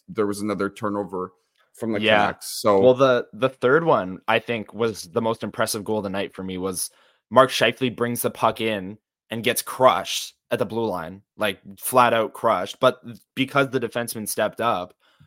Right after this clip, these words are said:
Speaker 2: he was able to, uh, let's, let's get this out of here. He was able to then
Speaker 1: <laughs>
Speaker 2: move the puck and drop it to Kyle Connor, who then broke in and was in on a two-on-one with Velarde, and then Tyler Myers just covered, like,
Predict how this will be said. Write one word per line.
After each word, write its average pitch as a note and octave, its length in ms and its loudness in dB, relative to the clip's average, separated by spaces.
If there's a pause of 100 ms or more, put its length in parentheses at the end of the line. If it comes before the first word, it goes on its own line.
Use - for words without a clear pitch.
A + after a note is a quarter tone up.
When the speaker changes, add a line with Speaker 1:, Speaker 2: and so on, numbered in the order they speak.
Speaker 2:
he C#3 160 -2
was C3+ 200 0
able A2 260 -2
to, G#2 440 -4
uh, F#2 320 -2 (440)
let's, F2 300 -16
let's F2+ 160 -14
get D2+ 120 -14
this D#2+ 140 -16
out D#2+ 100 -12
of D#2+ 60 -12
here. D#2+ 100 -12
He C#3 140 -2
was D3+ 140 -2
able B2+ 220 -2
to B2 220 -4
then G#2+ 180 -4
Speaker 1:
<laughs> F#2+ 60 -8
Speaker 2:
move A#2+ 160 -6
the A2+ 100 -2
puck A2 380 -4 (480)
and A2 180 0
drop A#2+ 340 4
it B2 140 -2
to A#2+ 80 -6
Kyle A2+ 320 2
Connor, G2+ 560 -4 (380)
who A2+ 260 -6
then G#2+ 340 -2
broke B2+ 300 2
in A#2 160 0
and A2 120 -8
was A2 120 -8
in A#2 180 -6
on A2 160 0
a G#2 40 -10
two-on-one A2 380 -6
with G2 140 -16
Velarde, G2+ 460 -2
and G2+ 100 -8
then G2+ 120 -8
Tyler A2 280 -2
Myers F#2 420 -10 (600)
just A#2+ 200 -8
covered, G#2 460 -4 (440)
like, G2+ 220 -4